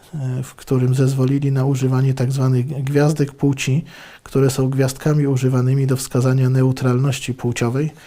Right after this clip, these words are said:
w komunikacji duszpasterstwa młodzieży. Katolicka archidiecezja we Fryburgu wydała dekret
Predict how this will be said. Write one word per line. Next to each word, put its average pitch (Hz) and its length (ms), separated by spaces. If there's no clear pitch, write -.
w - 120
komunikacji 131 720
duszpasterstwa 123 840
młodzieży. 127 600
Katolicka 127 600
archidiecezja 120 800
we 113 100
Fryburgu 131 520
wydała 117 380
dekret 123 480